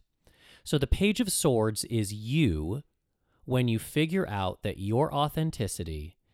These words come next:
is the only hill you're willing to die on, and you fight for it relentlessly. This is pure gives no fucks energy, expressed in a way that has teeth and claws, but also sweet kisses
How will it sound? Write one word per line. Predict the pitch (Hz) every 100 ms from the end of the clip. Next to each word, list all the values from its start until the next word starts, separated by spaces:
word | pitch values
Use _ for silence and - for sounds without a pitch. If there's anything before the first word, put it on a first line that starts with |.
| _
is | 120 107
the | 107 -
only | 117 120 139 147 160
hill | 131 107 85 82 113
you're | 107 107
willing | 98 101 98 95
to | 104
die | 95 80 76
on, | 73 76 - _ _ _
and | 123 117
you | 110
fight | - 151 131
for | - 85 78
it | -
relentlessly. | 104 101 85 90 - 78 73 - _ _ _ _ - - -
This | 135 135
is | 147 -
pure | - - 156 165 156
gives | 123 135 123 120
no | 113
fucks | 113 113 107 - -
energy, | 98 87 - 71 87 _ _ _ -
expressed | 143 - - 160 156 -
in | 214
a | 202
way | 160 156
that | 135 123
has | 135 117 -
teeth | - 180 196 - 131
and | 123 113
claws, | - 135 127 131 139
but | 120 -
also | 123 135 - 147
sweet | 135 - 143 -
kisses | - 127 - 80 78 -